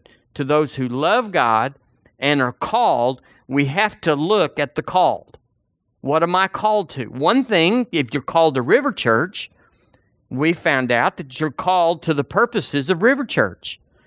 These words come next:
We, we don't have a knitting ministry here. "Well, we're making little booties for the Eskimos."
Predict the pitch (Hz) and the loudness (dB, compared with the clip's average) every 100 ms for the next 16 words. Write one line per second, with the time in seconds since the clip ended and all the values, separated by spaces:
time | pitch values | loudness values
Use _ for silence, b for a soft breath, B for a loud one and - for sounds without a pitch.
0 | b b - 156 202 165 220 254 233 254 | b b -8 -2 -2 0 2 2 2 2
1 | 247 196 175 185 190 170 147 151 156 139 | 0 0 2 2 2 2 2 2 2 -2
2 | - 135 120 131 113 71 107 143 165 180 | -4 -4 -2 0 0 -4 -2 0 2 2
3 | 180 185 185 185 196 180 214 165 117 - | 2 0 0 2 2 2 2 2 -2 -2
4 | 151 156 202 202 - 127 107 104 - | 2 4 2 0 -4 -2 -2 -2 -12